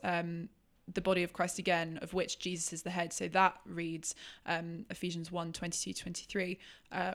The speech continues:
"And God placed all things under his feet and appointed him to be head over everything for the church, which is his body,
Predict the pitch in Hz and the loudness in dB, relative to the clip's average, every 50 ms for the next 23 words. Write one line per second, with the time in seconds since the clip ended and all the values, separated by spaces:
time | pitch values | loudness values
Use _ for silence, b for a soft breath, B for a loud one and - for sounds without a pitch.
0 | - - 202 196 190 208 220 208 - 202 180 180 - - 226 226 214 208 196 190 | -2 0 0 2 6 6 4 4 4 4 2 2 2 2 4 4 6 6 4 4
1 | 180 180 180 170 196 180 175 - - 185 175 - - 175 170 - - 196 196 190 | 4 2 2 2 2 0 0 0 0 0 0 0 0 -2 -2 -2 0 2 2 2
2 | 185 - 196 180 - 175 165 165 165 165 - - - 170 170 170 170 - - 180 | 2 2 -2 -2 -2 -4 -4 -2 -4 -6 -6 -6 -4 -4 -4 -4 -4 -2 0 0
3 | 170 165 - 170 170 165 160 - 190 185 175 175 - - 175 175 165 - 170 170 | 0 0 0 0 0 0 2 2 2 2 2 0 -4 -6 -6 -6 -6 -4 -4 -4
4 | 165 - - 180 165 160 156 - - - - - 180 - - - 170 165 - - | -2 -2 0 0 0 0 -2 -2 -4 -4 -4 -6 -6 -6 -4 -4 -4 -4 -4 -4
5 | 165 160 - - 165 160 175 170 160 165 | -6 -4 -2 0 0 0 0 0 -2 -4